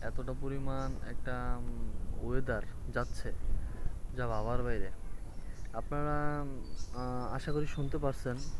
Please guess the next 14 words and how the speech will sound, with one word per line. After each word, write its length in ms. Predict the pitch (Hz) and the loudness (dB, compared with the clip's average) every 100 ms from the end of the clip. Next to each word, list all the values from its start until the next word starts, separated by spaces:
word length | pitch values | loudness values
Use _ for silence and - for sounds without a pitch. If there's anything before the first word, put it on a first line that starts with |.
| - | -2
বা 120 | 120 | -2
জানতে 300 | 120 127 123 | 0 0 0
পারছেন 360 | 120 131 - 123 127 - - - - - - - - 117 | 0 0 0 0 2 2 2 0 0 0 -2 -2 -4 -2
যে, 480 | 120 117 113 110 110 | 0 0 0 0 -4
আহ, 920 | - - - - - - - - 107 110 - | -6 -4 -2 0 0 0 -4 -6 -4 -6 -2
কুমিল্লাতে, 680 | 156 160 160 151 147 151 | 0 2 2 0 0 0
ফেনীতে 600 | 147 143 139 147 - 117 147 - - - - - - - - - - | -2 0 2 2 0 -2 -2 -4 -4 -4 -6 -6 -4 -4 -2 -2 0
যে 120 | 131 - | 0 0
কী 80 | 156 | 0
পরিমাণ 480 | 151 156 151 147 135 | 0 0 -2 0 -2
ভয়াবহ 520 | 123 127 131 139 135 | 0 0 2 2 2
দুর্যোগ 400 | 127 139 131 147 | 2 2 2 0
শুরু 260 | - 147 139 | 0 0 0
হয়েছে, 320 | 131 - - | 0 0 2